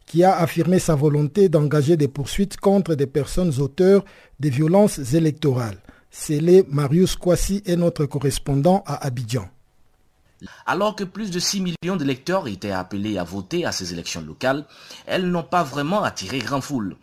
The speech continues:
Speaker 2: Un taux de participation oscillant entre vingt-cinq et trente-cinq pour cent a été enregistré pour ces élections. Un taux de participation en deçà du taux habituel.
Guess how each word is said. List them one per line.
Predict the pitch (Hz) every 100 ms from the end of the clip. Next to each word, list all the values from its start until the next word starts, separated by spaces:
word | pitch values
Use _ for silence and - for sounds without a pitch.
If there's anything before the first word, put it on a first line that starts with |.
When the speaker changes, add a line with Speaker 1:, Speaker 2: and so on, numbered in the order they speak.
| _
Speaker 2:
Un | 98
taux | 98
de | 101
participation | 92 95 - - 107 113 120 - 185 -
oscillant | 95 - 98 98 95
entre | 101 87
vingt-cinq | 113 110 - 123 95
et |
trente-cinq | 95 101 95 98
pour | 87 85 76
cent | - 143 - _
a | 127 135
été | 139 151
enregistré | 131 131 123 127 196
pour | 190 101 90
ces | - 95
élections. | 123 120 - 104 78 - - -
Un | 90
taux | 90 104
de | 92
participation | 92 90 - - - 82 - 135 156 - - -
en | 160
deçà | 160 175 - 202 196
du | 101
taux | - 143 107
habituel. | 127 139 147 117 82